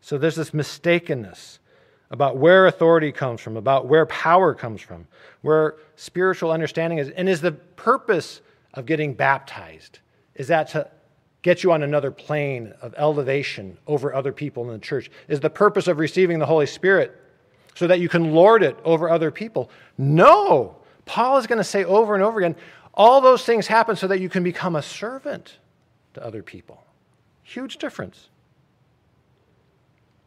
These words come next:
So the next step then for these people would be to say, "I have a superior spirit in me. I can show off my spiritual gifts. I'm so spiritual that the physical world is of no importance."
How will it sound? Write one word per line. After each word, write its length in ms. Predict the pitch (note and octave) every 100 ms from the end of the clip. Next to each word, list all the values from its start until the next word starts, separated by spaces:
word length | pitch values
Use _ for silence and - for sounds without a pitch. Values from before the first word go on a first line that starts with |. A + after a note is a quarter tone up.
| _ _ _ _ _ _ _ _ _ _ _ _ _ _ _ _ _
So 180 | - D#3
the 80 | D3+
next 280 | F3 F#3 -
step 300 | F#3 F#3+ F#3+
then 240 | C3 B2
for 140 | -
these 160 | A#2+ A#2+
people 260 | D#3 C3 A#2
would 140 | A2+
be 80 | B2
to 100 | A2
say, 380 | - A2+ G#2+ G#2 _ _ _ _
"I 160 | E3 E3
have 220 | F3 D#3+
a 60 |
superior 560 | - D#3 - E3 C#3+ B2
spirit 400 | - A3 A#3 A3+
in 120 | G#3+
me. 280 | G#3+ G#3+ A3 - _ -
I 120 | C3+
can 160 | C#3 B2
show 320 | - D3 D3+
off 260 | D#3 D3+
my 140 | C#3+ B2+
spiritual 440 | - C#3 A#2+ A#2
gifts. 520 | G#2 F3+ A3+ - - - _ - -
I'm 220 | F3 F#3
so 220 | - G3
spiritual 1000 | E3 - C4+ F4 E4+ E3+ F3 C4+ D#4+ - _ _ _ _ -
that 180 | C3+
the 80 | C#3
physical 500 | - F#3+ A3 G#3+ G3+
world 460 | C#3 C3+ C3 B2 A2 _ _
is 100 | G2+
of 120 | F#2 F2+
no 200 | F#2 F#2+
importance." 580 | F#2 F2 F2 - -